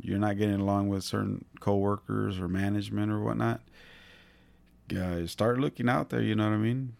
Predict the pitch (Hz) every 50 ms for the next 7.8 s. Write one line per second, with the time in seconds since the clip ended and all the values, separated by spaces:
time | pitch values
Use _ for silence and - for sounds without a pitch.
0 | - 95 95 101 110 117 120 117 117 113 113 113 110 113 110 101 - _ _ -
1 | - 107 107 113 110 - 113 113 117 120 123 117 - 127 123 123 127 127 127 123
2 | 120 - _ _ _ _ _ _ _ - - - 117 143 151 - - 143 131 120
3 | 107 - - 101 90 90 - - 87 - - - - - - _ _ _ _ -
4 | _ _ _ _ _ _ - _ _ _ _ - 101 101 98 95 95 92 90 87
5 | 87 85 85 90 95 - _ _ _ _ _ _ _ _ _ _ _ _ _ _
6 | _ _ _ _ _ _ - - _ _ - _ _ _ _ _ - 107 117 131
7 | 147 147 139 113 - - - 95 95 98 95 95 95 95 -